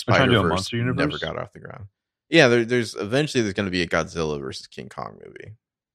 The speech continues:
Speaker 1: Mm. And so, like, the Dark Universe is definitely dead, right?
Speaker 2: <laughs> It seems like it, yeah. What a clusterfuck that was. Uh,
Speaker 1: Hmm.
Speaker 2: ugh. But, yeah, I don't know. This,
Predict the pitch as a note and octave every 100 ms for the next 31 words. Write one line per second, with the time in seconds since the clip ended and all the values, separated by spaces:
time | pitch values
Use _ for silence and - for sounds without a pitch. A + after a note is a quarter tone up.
0 | _ _ _ _ _ - G2 F#2 F#2 -
1 | _ _ _ _ _ _ _ _ _ _
2 | _ _ _ _ _ _ _ _ _ _
3 | - A#2 A#2+ A#2+ A2+ G#2 F#2+ - A#2 A2+
4 | - A#2 G#2+ C3 C3 A#2 G2+ F#2+ F2+ F#2
5 | G2+ G2+ - F2+ D#2+ E2 C2+ C#2+ D#2 _
6 | - - - - - - - F3+ - -
7 | - - - - - - - - A#2+ A2
8 | - - - - - - - D2+ - E2
9 | - - - - _ _ _ _ _ -
10 | - F#2+ - - A#2 _ - A2 F2+ F2+
11 | - _ _ _ _ _ _ _ _ _
12 | _ _ _ _ _ _ _ - F#2 F#2
13 | - B2 A#2 F2 B2 C3 G#2+ F#2 G2 -
14 | - -